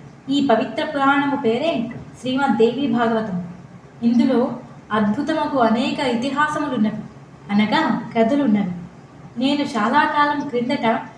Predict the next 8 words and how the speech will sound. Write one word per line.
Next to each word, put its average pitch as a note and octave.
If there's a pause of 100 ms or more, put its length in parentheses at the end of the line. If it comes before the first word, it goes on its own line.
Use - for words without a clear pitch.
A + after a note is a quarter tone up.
(200)
నా B3
కుమారుడగు C#4
సుఖదేవునకు C4+ (180)
ఈ C4+
పురాణము A#3+
చెప్పితిని. A3 (720)
రాజా, A3+ (340)
దానినిప్పుడు B3